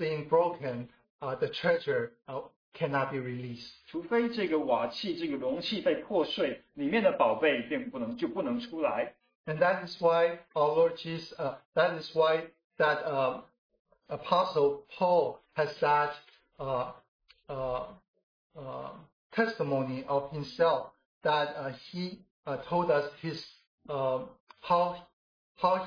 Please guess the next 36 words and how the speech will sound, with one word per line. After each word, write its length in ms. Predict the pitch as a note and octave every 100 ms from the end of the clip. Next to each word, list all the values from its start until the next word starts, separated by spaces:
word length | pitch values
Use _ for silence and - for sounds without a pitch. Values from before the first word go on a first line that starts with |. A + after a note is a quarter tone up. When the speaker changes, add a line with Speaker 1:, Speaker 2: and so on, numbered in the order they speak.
| -
Speaker 1:
he 440 | E3 F3 F3 - -
was 240 | D#3+ -
able 400 | E3+ E3 D#3+ C#3+ -
to 80 | D#3
live 320 | C3+ D3 C#3+
a 120 | C#3+ C#3+
victorious 640 | C#3 - - C3 A#2+ -
life. 280 | B2 A#2 A2+ _ _
Speaker 2:
所 180 | - C#4+
以 40 |
我 40 |
们 100 | C4
就 100 | C4+
看 280 | D4 F#3+ D#3+
到 240 | E3 D#3+ D3+
保 300 | - B2+ B2+
罗 340 | C3+ E3 -
的 80 | E3
见 300 | - G3 D#3
证， 360 | G3 D3+ B2 -
他 100 | E3+
讲 180 | - C3
到 140 | D#3 F3+
他 100 | F#3
如 200 | D#3 A#3
何 240 | G3+ F3
能 160 | F#3+ F3
活 200 | - D#3
出 200 | - F#3
那 80 | F#3
个 100 | D#3
得 200 | - C#3
胜 160 | G#3 E3+
的 100 | C#3
生 260 | D4+ D4+
活。 380 | - A#3+ B3+ -